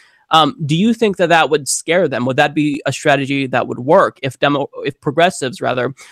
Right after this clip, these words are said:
start threatening to run as third-party candidates if they don't get a fair shake in Democratic primaries? Do you think they would even care? Or do you think that they just disregard that? Or do you think that strategy could potentially work if progressives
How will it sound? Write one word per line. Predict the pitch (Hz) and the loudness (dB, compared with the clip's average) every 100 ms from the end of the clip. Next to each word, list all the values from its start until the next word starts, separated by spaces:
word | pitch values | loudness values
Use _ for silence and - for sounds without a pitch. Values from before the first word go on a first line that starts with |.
| - - | -20 -6
start | - 170 151 - | 2 4 4 2
threatening | 175 160 143 135 | 2 2 0 -4
to | 139 | -4
run | 135 127 | -4 -4
as | |
third-party | - 139 - 123 | -6 -6 -4 -6
candidates | 117 170 156 123 - | -2 -2 0 -4 -4
if | 135 | -2
they | 143 | 2
don't | 143 143 139 | 4 4 2
get | 135 | -4
a | |
fair | 123 131 123 | -2 -2 -2
shake | - 123 117 | -2 -4 -4
in | 139 117 | -4 0
Democratic | 127 127 117 113 - | 0 0 -4 -4 -2
primaries? | 131 135 123 - - - | 0 0 0 -8 -10 -4
Do | 160 | 0
you | 156 156 | 0 2
think | 170 147 - | 0 0 0
they | 135 | 0
would | 131 | 0
even | 127 127 - | -4 -8 -6
care? | - 165 214 247 - _ _ _ _ | 2 4 4 2 -4 _ _ _ _
Or | 143 135 - 139 | 4 4 2 0
do | 139 | 0
you | |
think | 131 139 | 0 0
that | 127 | 0
they | 131 - | -2 -6
just | 135 135 - 143 | 0 0 0 -4
disregard | 123 135 135 165 180 | -4 -4 2 2 4
that? | 175 | 2
Or | 160 | 2
do | 143 | 0
you | 156 | -2
think | 170 147 | 0 0
that | 135 | -2
strategy | - 143 135 143 | -2 -2 -2 -6
could | - 190 196 | -4 -2 -2
potentially | 160 - 156 - 139 | -4 -6 -6 -4 -6
work | 135 143 135 - | -4 -4 -6 -6
if | 156 - | -8 -6
progressives | 156 151 147 - 139 | -2 0 0 -2 -6